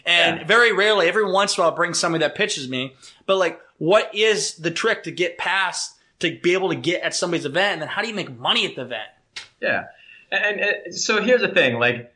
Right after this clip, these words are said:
Speaker 2: you start where you are. You know, yes, I speak at Google. Yes, I speak at American Express. Yes, I was flown to Palestine and Israel to speak at U S Consul-,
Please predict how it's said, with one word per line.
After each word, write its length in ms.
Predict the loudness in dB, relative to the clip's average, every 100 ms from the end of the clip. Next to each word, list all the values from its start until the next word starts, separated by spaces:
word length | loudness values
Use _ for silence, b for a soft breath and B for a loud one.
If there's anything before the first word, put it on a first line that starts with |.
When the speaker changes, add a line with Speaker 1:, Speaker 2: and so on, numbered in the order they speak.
| _
Speaker 2:
you 100 | -2
start 260 | 0 2 4
where 100 | 6
you 160 | 6
are. 340 | 6 4 2 -8 -6
You 140 | 2
know, 160 | 2 4
yes, 240 | 4 6
I 60 | 4
speak 200 | 4 4
at 140 | 4
Google. 240 | 8 8 8
Yes, 180 | 6 2
I 40 |
speak 160 | 2 4
at 40 |
American 200 | 6 4
Express. 320 | 6 6 6
Yes, 140 | 4 4
I 100 | 4
was 120 | 2
flown 340 | 0 4 4
to 100 | 4 0
Palestine 480 | 4 6 6 6 4
and 80 |
Israel 280 | 4 4 2
to 60 | 2
speak 180 | 2 4
at 60 |
U 100 | 4
S 80 | 4
Consul-, 320 | 4 2 2